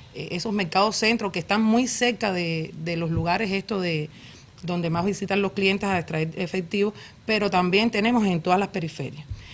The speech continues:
El cliente no debe estar preocupado por, por cuánto puede, eh, ¿por qué? Porque, eh,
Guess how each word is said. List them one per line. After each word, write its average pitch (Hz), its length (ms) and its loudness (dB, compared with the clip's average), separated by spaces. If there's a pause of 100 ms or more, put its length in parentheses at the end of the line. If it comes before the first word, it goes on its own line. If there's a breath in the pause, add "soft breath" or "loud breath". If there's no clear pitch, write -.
(120 loud breath)
El 196 140 2
cliente 233 300 2
no 208 120 2
debe 214 140 2
estar 202 200 -4
preocupado 175 560 0
por, 160 200 -4
por 175 320 -4 (160)
cuánto 220 440 4
puede, 208 380 2 (280)
eh, 151 340 -6
¿por 180 140 -2
qué? 185 160 0
Porque, 165 360 -4 (680 loud breath)
eh, 180 500 2